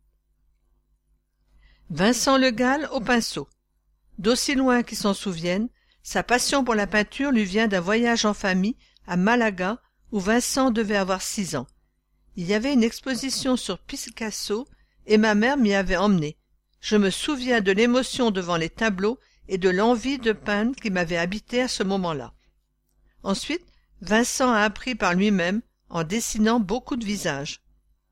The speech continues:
Je m'asseyais au pied de l'église Saint-Tudy ou sur les bites d'amarrage du petit port de Loctudie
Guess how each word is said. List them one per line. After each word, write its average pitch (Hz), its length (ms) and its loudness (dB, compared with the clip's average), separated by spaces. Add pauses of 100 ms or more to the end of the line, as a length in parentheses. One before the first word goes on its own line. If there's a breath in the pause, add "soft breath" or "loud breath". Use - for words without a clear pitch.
Je - 160 -4
m'asseyais 247 640 -2
au 226 120 -4
pied 233 340 -8
de 202 120 0
l'église 208 380 -2
Saint-Tudy 254 600 -2 (380)
ou 233 80 -4
sur 220 180 -2
les 214 140 2
bites 233 260 -6
d'amarrage 220 640 0
du 165 120 -6
petit 262 340 -6
port 226 260 -4
de 185 100 -4
Loctudie 196 540 -4